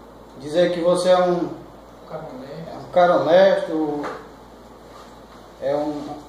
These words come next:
Speaker 1: pessoa que tá confeccionando esse belo trabalho, né? Não só pios, como canetas e outros objetos aí. Então a gente tá muito satisfeito com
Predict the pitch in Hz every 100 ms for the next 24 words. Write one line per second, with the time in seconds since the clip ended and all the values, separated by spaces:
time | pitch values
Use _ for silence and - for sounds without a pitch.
0 | - - - - - - - - 208 202
1 | 202 202 180 - - - - - - 160
2 | 190 180 180 180 180 180 180 180 - -
3 | - - - 180 190 175 139 156 190 170
4 | 156 196 190 - - - 214 247 214 -
5 | 208 - 202 214 208 - 190 190 185 180
6 | - - - - - - - 180 143 160
7 | 196 190 170 156 175 175 - - - 160
8 | 190 170 151 - 262 254 - - - -
9 | - - - - - 139 - 208 196 208
10 | 196 196 202 214 226 208 - - 202 -
11 | 196 190 190 185